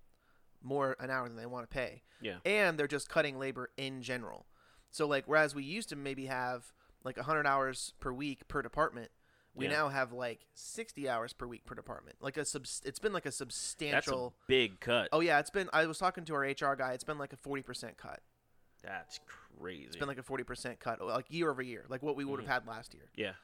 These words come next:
Speaker 1: Um, so, what, you know, and, like, I, I, I would love to make fifteen dollars an hour, honestly. But I would way rather love to make twelve dollars an hour and have the appropriate amount of, appropriate amount of hours, you
Speaker 2: Yeah.
Speaker 1: know?
Speaker 2: Mm-hmm.
Speaker 1: <coughs> So it's a tough thing.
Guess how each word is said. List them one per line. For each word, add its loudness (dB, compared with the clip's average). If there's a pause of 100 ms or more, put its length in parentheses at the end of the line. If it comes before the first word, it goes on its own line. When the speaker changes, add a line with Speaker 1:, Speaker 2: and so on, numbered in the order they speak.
(240)
Speaker 1:
Um, 2
so, 4
what, 0 (100)
you -2
know, 2
and, -2
like, 2
I, -2 (960)
I, 8 (100)
I 6
would 2
love 2
to -10
make -6
fifteen -6
dollars -4
an -6
hour, -14
honestly. -6 (260)
But 0
I 6
would 0
way 6
rather 6
love 0
to -10
make -6
twelve 4
dollars 0
an -8
hour -4
and -8
have 2
the -4
appropriate -4
amount -8
of, -18
appropriate -4
amount -6
of -12
hours, -8
you -2
Speaker 2:
Yeah. 0
Speaker 1:
know? -8 (340)
Speaker 2:
Mm-hmm. -8
Speaker 1:
<coughs> -20
So -2
it's 4
a -10
tough 4
thing. 2